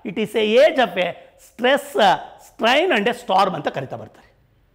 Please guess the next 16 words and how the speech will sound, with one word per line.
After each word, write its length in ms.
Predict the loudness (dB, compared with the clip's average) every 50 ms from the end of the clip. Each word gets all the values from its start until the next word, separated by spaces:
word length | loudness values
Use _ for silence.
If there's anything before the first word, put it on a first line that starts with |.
| _ _ _ _ _ _ _ _ _ _ _ _ -4
ಬಹಳ 120 | -2 0
ಮುಖ್ಯವಾದದ್ದು, 1000 | 0 0 -2 -4 -2 2 2 2 2 0 0 0 2 0 0 -2 -8 -18 -20 -20 -20 _ _ _ -2
ಯಾಕೆ 420 | 0 2 2 2 2 2 0 -2
ಸ್ಟ್ರೆಸ್ಸು, 440 | -2 0 0 -2 -2 0 -2 -6 -6
ಸ್ಟ್ರೈನು 360 | -6 -2 0 0 2 2 2
ಮತ್ತು 220 | 0 0 -2 -2 -4
ಸ್ಟಾರ್ಮ್ 360 | -2 0 0 2 2 4 2
ಅಂದ್ರೆ, 460 | 2 2 2 2 2 0 -2 -8 -18 -20 -20 _ _ -12
because 320 | -10 -6 -4 -6 -6 -6 -8
ತನ್ನ 140 | -10 -10 -8
ಬಾಡಿನಲ್ಲಿ 640 | -6 -4 -2 -2 -2 0 0 0 0 0 0 -2
ಏನೋ 220 | -2 -2 0 0 0 2 2 0 -2 -4 -10 -12 -10 -10
ಉಂಟಾಗ್ತದೆ, 760 | -4 -4 -4 -4 -4 -4 -4 -4 -4 -4 -6 -10 -20 -16 -12
ನಾಚಿಕೆ 520 | -8 -6 -6 -4 -6 -6 -8 -8 -6 -6 -4
ಪಡ್ತದೆ 420 | -4 -4 -4 -4 -4 -4 -4 -2
ಮಗು, 280 | -2 -2 -2 0 0